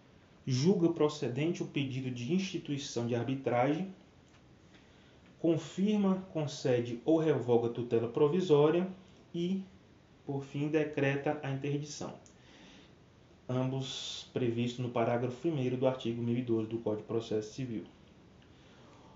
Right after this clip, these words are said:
Outro recurso é o recurso extraordinário e o recurso especial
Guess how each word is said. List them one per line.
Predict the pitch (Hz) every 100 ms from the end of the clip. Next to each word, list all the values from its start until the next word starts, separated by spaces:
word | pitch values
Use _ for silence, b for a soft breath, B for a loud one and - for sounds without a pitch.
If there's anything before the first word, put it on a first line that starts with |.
| B - -
Outro | 139 143 147
recurso | 143 156 - 202 202 - - - -
é |
o | 131
recurso | 147 147 147 147
extraordinário | 165 165 156 156 143 117 135 170 175 -
e | 160
o |
recurso | 165 165 147 147
especial | 165 - 160 - 180 117 113 -